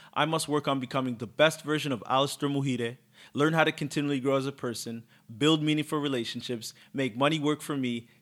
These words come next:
take care of my family and closest friends, and always, always strive for greatness. Ten X, baby.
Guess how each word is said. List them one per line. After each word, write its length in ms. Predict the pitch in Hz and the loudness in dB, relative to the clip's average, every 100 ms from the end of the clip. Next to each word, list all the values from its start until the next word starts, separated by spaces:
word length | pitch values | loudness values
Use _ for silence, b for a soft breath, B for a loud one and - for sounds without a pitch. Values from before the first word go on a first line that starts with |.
| _ | _
take 240 | 175 165 | 2 2
care 140 | 170 156 | 4 2
of 80 | |
my 140 | 143 127 | 2 0
family 380 | - 143 147 156 | 0 -2 0 -4
and 100 | 147 | -4
closest 380 | 135 131 143 | -6 -6 -8
friends, 340 | - 117 110 - B B | -6 -6 -6 -10 B B
and 180 | 120 - - | -8 -6 8
always, 680 | 185 175 135 85 - - - _ _ _ | 10 10 8 0 -10 -16 -18 _ _ _
always 360 | 165 170 151 127 | 10 12 10 4
strive 300 | - 120 110 | 0 -2 -2
for 100 | 113 | -6
greatness. 580 | 120 123 - - - - _ _ _ _ | -4 -6 -8 -18 -20 -20 _ _ _ _
Ten 220 | - 143 | -2 0
X, 200 | 135 113 | 0 -2
baby. 420 | - 110 107 107 | -6 -6 -6 -10